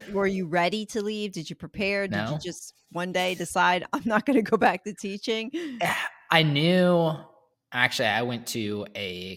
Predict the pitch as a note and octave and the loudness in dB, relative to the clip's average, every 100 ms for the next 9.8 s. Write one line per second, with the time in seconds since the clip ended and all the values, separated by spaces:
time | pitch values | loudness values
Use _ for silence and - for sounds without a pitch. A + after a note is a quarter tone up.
0 | - - G#2 G2+ - F2+ - G2 F2+ - | -10 -6 -4 -4 -6 -10 -8 -4 -4 -6
1 | _ _ - _ - G#2 F#2 G2+ G#2 - | _ _ -20 _ -10 -8 -6 -6 -6 -8
2 | - - - _ _ _ _ - _ _ | -16 -20 -20 _ _ _ _ -20 _ _
3 | G2+ F#2+ F#2+ F#2 A2 A2 G2 - G#2 F#2+ | -8 -8 -8 -8 -6 -4 -6 -6 -8 -8
4 | - F#2 D#2+ - F2 F2 - - _ _ | -8 -10 -10 -6 -4 -4 -8 -14 _ _
5 | _ - G#2+ G2+ A2 F#2+ - - A#2 G#2 | _ -4 -2 -2 -6 -8 -8 -8 -6 -4
6 | G2+ B2 B2+ B2 B2 A#2+ - F#2 A#2+ A2+ | -2 0 0 0 -2 -6 -8 -4 -4 -2
7 | C3+ A#2+ G#2 F2+ G2 F2+ F#2 - A2+ - | -4 -2 -4 -2 -4 -4 -8 -4 -2 0
8 | A#2 A#2+ A2+ G#2+ G#2 G2+ G2 - - _ | 0 0 -2 -2 0 -2 -4 -10 -20 _
9 | B2 G#2+ G#2+ G#2 G#2 G2+ F#2+ | -4 -2 0 0 0 -2 -4